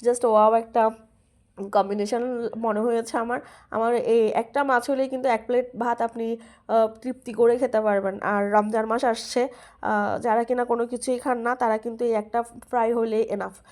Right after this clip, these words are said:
তো আশা করব আমার ভিডিওটাকে, আহ, ভালোবাসা দিবেন, আহ, লাইক কমেন্ট করবেন and আমার পাশে থাকবেন, আহ, আর ভালো থাকবেন, আর ভিডিওটা অবশ্যই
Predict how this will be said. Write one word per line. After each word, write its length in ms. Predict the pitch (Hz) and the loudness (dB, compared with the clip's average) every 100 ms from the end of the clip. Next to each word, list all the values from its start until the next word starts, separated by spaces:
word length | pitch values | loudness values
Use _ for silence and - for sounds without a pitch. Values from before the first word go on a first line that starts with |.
| - - | -20 -4
তো 60 | 269 | 2
আশা 280 | - 262 285 | 2 4 2
করব 220 | 285 277 | 2 2
আমার 340 | 277 247 247 | 2 2 2
ভিডিওটাকে, 720 | 240 254 254 247 247 247 254 | 0 -2 0 0 0 0 0
আহ, 320 | - 220 214 214 | 2 2 2 0
ভালোবাসা 480 | 240 240 233 254 | 2 2 2 0
দিবেন, 400 | 240 226 226 262 277 | -4 -4 -4 -4 -8
আহ, 420 | 226 208 202 - | -6 -4 -4 -4
লাইক 200 | 214 214 | -4 -4
কমেন্ট 300 | 214 233 247 | -4 -4 -2
করবেন 280 | 247 240 247 | -2 0 -2
and 280 | - 208 208 | -4 -6 -6
আমার 220 | 202 214 | -6 -4
পাশে 220 | 214 214 220 | -2 -4 -4
থাকবেন, 340 | 240 247 320 - - - - - | -6 -4 -6 -6 -18 -20 -14 -4
আহ, 340 | 202 185 - | 0 2 2
আর 60 | 202 | 2
ভালো 280 | 254 233 | 4 2
থাকবেন, 340 | 233 220 208 196 | 2 -2 -2 0
আর 180 | 196 190 | 0 -2
ভিডিওটা 600 | 208 240 226 254 285 254 | -2 -4 2 4 6 4
অবশ্যই 400 | 214 240 349 | 4 0 2